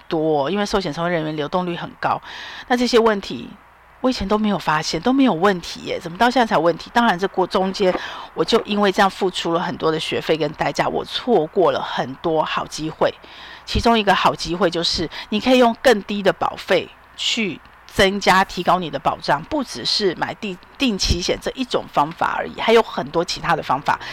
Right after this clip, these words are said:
可是这不是保险公司鼓励的方法，虽然有这个服务，它不会在行销上特别强调，因而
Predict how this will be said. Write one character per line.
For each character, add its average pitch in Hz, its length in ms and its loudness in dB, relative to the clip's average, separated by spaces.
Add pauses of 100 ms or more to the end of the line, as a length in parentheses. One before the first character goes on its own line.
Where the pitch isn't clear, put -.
(180)
可 214 100 2
是 262 240 0
这 - 140 0
不 151 320 -6
是 233 160 -2
保 156 180 2
险 165 180 -4
公 151 180 -4
司 170 300 -8 (480)
鼓 165 200 -8
励 247 140 2
的 160 100 -2
方 156 240 0
法， - 260 0 (140)
虽 302 160 0
然 240 140 6
有 190 120 0
这 - 140 -4
个 175 100 0
服 165 280 -2
务， 175 80 0
它 - 160 0
不 - 140 -6
会 190 160 0
在 170 200 0
行 151 280 -6
销 175 220 4
上 185 180 2
特 202 140 -4
别 147 140 -4
强 156 240 -6
调， 165 260 2
因 254 260 2
而 165 240 0